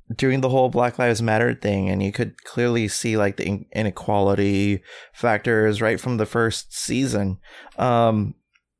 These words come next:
and the whole argument of the, of the last, uh, of the air, of the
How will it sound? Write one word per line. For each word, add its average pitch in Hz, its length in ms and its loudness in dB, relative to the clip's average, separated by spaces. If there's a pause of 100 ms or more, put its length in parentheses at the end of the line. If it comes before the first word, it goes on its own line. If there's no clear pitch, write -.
(400)
and 131 360 2
the 135 100 4
whole 139 220 4
argument 127 520 2
of 107 380 2
the, 104 580 4
of 107 240 0
the 107 160 2
last, 107 640 0
uh, 101 340 4
of 101 140 0
the - 200 0
air, 110 280 -2 (100)
of 107 120 -2
the 95 380 2